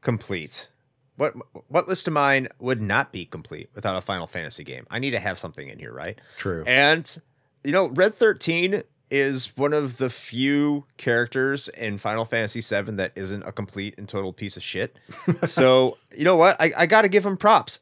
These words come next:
Speaker 1: And you know what? He doesn't let one of your main characters put their fist up his ass. And I got to appreciate that. He, he, he's no one's bitch. I guess that's an appropriate term, uh, <laughs> to <laughs> let someone launch them after putting their,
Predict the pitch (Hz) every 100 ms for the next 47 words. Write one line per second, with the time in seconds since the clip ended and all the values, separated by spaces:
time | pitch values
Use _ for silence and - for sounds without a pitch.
0 | - 185 214 202 202 202 - 156 175 196
1 | 196 190 156 151 175 165 156 156 147 151
2 | 143 135 120 - 135 - 110 - 123 -
3 | 95 87 78 73 - - _ _ _ -
4 | 147 160 135 - 147 147 156 - 151 156
5 | 123 143 147 - 101 - 78 62 - _
6 | _ _ _ 139 156 - 165 127 - 175
7 | 120 131 165 175 170 110 147 151 - -
8 | - 104 101 110 - 113 - 110 - 151
9 | 165 151 - 127 123 - - - 131 147
10 | 143 143 139 143 - 175 202 202 180 -
11 | 165 - - - - 208 190 208 - -
12 | - - 190 190 170 139 135 156 170 -
13 | 160 147 139 135 143 139 131 160 151 143
14 | 131 135 123 107